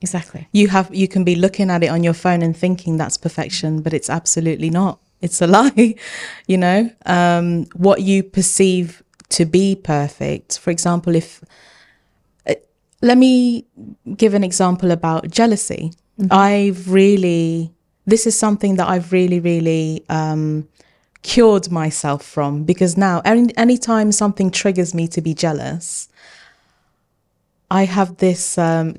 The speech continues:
Speaker 2: ki-, it's kind of like a mantra in my life. So, for example, if I meet somebody now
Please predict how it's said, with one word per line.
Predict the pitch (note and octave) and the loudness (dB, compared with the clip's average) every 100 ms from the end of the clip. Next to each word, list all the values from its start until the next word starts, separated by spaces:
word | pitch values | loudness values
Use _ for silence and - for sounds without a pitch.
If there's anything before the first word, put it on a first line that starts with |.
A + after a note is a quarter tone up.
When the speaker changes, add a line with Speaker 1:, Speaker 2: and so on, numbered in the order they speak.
| - | -2
Speaker 2:
ki-, | A3+ | 0
it's | A3+ - | 0 0
kind | C4 | 2
of | B3+ | 4
like | A#3 G#3+ | 2 2
a | |
mantra | F3 F#3+ F#3 G3 D#3+ C#3+ | 2 4 2 0 0 0
in | D3 | 0
my | D3+ | 0
life. | D#3 D3 | 0 -2
So, | - E3+ | -2 -2
for | D#3+ - | -2 0
example, | F3+ F3 F3 E3 E3+ E3 D#3 D#3 D#3 D#3 _ _ _ _ _ _ _ _ _ _ _ - | -2 0 -2 0 -2 -2 -2 0 -2 -4 _ _ _ _ _ _ _ _ _ _ _ -4
if | F#3+ F#3 | -2 0
I | F3+ | 2
meet | F#3 F3 E3+ | 2 0 -2
somebody | - E3 D#3 D3+ D3 D3 D3 _ _ _ _ _ _ _ _ | -4 -2 -2 -2 -4 -6 -10 _ _ _ _ _ _ _ _
now | E3+ D#3 C#3 D3 | -2 -2 -2 -6